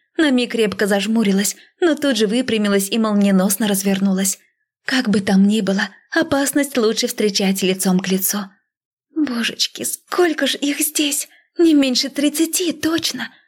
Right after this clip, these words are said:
Один на один с каждым я бы ещё справилась. Но так... Меня начала колотить крупная дрожь. Подозреваю, во взгляде отразилась паника.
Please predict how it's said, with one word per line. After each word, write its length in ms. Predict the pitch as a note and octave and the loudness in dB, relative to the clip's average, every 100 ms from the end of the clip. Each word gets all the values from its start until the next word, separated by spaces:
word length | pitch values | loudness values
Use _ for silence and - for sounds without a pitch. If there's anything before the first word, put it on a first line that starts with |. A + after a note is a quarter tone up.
| _ | _
Один 500 | - E4+ B3+ C4 B3 | -2 0 0 0 2
на 160 | B3+ C4 | 2 0
один 300 | B3 C4 C4 | 0 2 0
с 80 | B3+ | 0
каждым 460 | D4 C4+ A3 B3 - - | -2 -2 -2 -4 -6 -4
я 200 | D4 D4+ | 0 2
бы 100 | C4 | 2
ещё 180 | D4 E4 | -2 -2
справилась. 720 | - E4 D4+ B3 A#3 B3 - - _ _ | -2 -2 0 0 -4 -4 -8 -10 _ _
Но 280 | E4+ D4 B3 | 2 4 4
так... 520 | A#3 - B3+ C4 - - _ _ _ _ | 0 -2 0 0 -4 -14 _ _ _ _
Меня 360 | E4 C4+ G#3+ | 2 2 2
начала 360 | G3 F#3+ - - | 0 0 -4 -6
колотить 480 | F#3+ - F#3+ E3 - | -4 -4 -4 -6 -6
крупная 460 | - A3+ - A#3 | -6 -6 -4 -2
дрожь. 400 | G#3+ A#3 A#3 - - - _ _ | -2 -2 -2 -4 -6 -16 _ _
Подозреваю, 800 | D#4 C4+ B3+ B3 B3 C4 A#3 G3+ | -2 0 0 0 0 0 -2 -2
во 140 | A#3+ | -2
взгляде 440 | A3+ G#3 B3 B3+ G#3+ | -2 -2 -2 0 -2
отразилась 520 | G3+ G#3+ G3+ G#3 G#3+ | 0 -2 0 0 0
паника. 500 | - B3+ A3 - - | -2 -2 -2 -6 -10